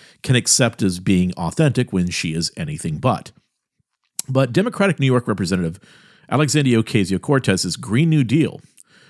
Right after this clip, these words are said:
was really more about drastically overhauling the American economy than it is about combating climate change. And this is something that her top aide admitted. So Ocasio-Cortez's chief of staff,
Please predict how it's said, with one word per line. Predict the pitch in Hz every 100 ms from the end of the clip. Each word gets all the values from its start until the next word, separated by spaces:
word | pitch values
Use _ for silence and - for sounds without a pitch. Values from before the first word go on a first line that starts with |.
| _
was | 120 104
really | 156 320
more | 302 196 156 143
about | 135 110 113 - -
drastically | 120 131 180 170 - 120 113 104
overhauling | - 101 95 - 120 107 82 76 - _ _ -
the | 110
American | 123 117 98
economy | 87 - - 202 120 85 82 _ _ _
than | 117
it | 113
is | 117
about | 104 92 87 -
combating | - 95 78 80 76
climate | - 156 165 110
change. | - - - - - _ _ - - _
And | - 120
this | 151
is | -
something | 135 113
that | 104
her | - 85
top | - 92 78 - -
aide | 165 90 87 101 - -
admitted. | 104 151 - - _ _ _ - - - _ _ _
So | - 139 127
Ocasio-Cortez's | - - 269 254 220 - 156 147 127 123
chief | - - 147
of | 120
staff, | - - 131 78 82 -